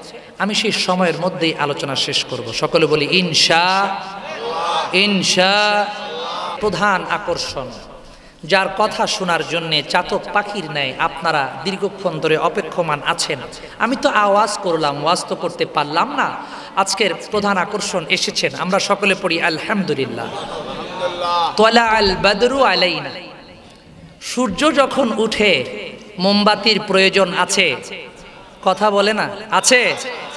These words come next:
Speaker 1: আমার বাড়ি না হয় নীলফামারী, আপনারা তো চট্টগ্রামের মানুষ। আমি যে ভাষায় কথা বলছি, এটা বাংলাদেশের জন্য আন্তর্জাতিক ভাষা, সবাই বুঝবে। সূর্য উঠলে মোমবাতির প্রয়োজন আছে?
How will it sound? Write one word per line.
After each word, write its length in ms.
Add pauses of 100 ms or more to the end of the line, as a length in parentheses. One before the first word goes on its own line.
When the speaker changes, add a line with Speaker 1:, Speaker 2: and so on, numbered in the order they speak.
Speaker 1:
আমার 300
বাড়ি 240
না 120
হয় 120
নীলফামারী, 600
আপনারা 360
তো 120
চট্টগ্রামের 600
মানুষ। 300 (380)
আমি 260
যে 160
ভাষায় 420
কথা 200
বলছি, 260
এটা 140
বাংলাদেশের 580
জন্য 160
আন্তর্জাতিক 580
ভাষা, 260
সবাই 320
বুঝবে। 320 (520)
সূর্য 340
উঠলে 340
মোমবাতির 480
প্রয়োজন 380
আছে? 480